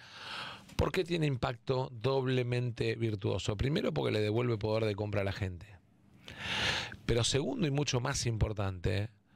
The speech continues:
porque te permite formalizar. Nosotros recaudamos más de iva, habiendo tomado esta decisión,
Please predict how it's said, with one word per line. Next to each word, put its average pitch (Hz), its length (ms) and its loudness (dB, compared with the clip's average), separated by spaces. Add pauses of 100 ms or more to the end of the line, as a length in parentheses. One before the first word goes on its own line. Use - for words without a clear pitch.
(260)
porque 131 240 2
te 135 100 0
permite 156 400 0
formalizar. 117 540 0
Nosotros 143 360 0
recaudamos 131 720 0
más 131 380 4
de 123 140 2
iva, 143 540 2 (520)
habiendo 139 480 2
tomado 135 320 0
esta 120 180 0
decisión, 165 640 0